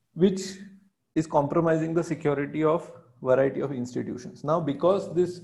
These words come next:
you know, uh, because this code cannot be inserted in specific Microsoft Word version, which is going to defense, it is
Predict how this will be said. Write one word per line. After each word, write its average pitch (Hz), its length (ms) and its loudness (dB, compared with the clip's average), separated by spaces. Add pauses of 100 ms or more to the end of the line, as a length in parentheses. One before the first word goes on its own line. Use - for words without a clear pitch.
(560)
you 147 100 -4
know, 156 300 -2
uh, 113 200 -8
because 143 360 0
this 165 360 -4 (100)
code 151 320 2
cannot 147 400 0
be 160 260 -2
inserted 143 520 -2
in 151 100 -4
specific 185 720 2
Microsoft 170 560 0
Word 151 300 2
version, 139 560 6
which 143 180 0
is 151 100 2
going 147 320 0
to 151 120 2
defense, 131 600 -2 (720)
it 151 140 0
is 180 240 8